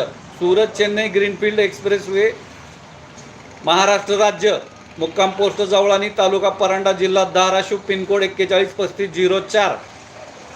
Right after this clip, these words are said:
जे कोणी नगरपासून अक्कलकोटपर्यंतचे असतील किंवा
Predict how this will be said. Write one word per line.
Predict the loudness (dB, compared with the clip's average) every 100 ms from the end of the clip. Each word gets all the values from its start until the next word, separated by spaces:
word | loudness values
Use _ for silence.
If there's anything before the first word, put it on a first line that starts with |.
| -18 0
जे | 2 2
कोणी | 0 0 0
नगरपासून | 0 0 2 2 2 -2 -2 -2
अक्कलकोटपर्यंतचे | -2 0 0 0 -2 0 0 0 0
असतील | 0 0 0 0 -2 -8
किंवा | -2 2 2